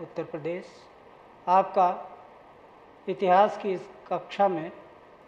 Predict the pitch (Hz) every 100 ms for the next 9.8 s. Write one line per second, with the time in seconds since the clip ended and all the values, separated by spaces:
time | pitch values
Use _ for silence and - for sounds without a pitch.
0 | - - - - - - - 170 160 170
1 | - 180 - 185 170 240 - - - -
2 | - - - - - - - 214 277 -
3 | 240 233 240 - 254 262 269 220 202 214
4 | 226 170 151 214 - - - - - -
5 | - 185 196 180 190 180 180 - 190 175
6 | 175 170 156 170 196 202 - 156 - -
7 | - - - - - - - 226 226 247
8 | 233 285 277 262 262 262 247 214 220 226
9 | 226 214 247 208 156 156 175 185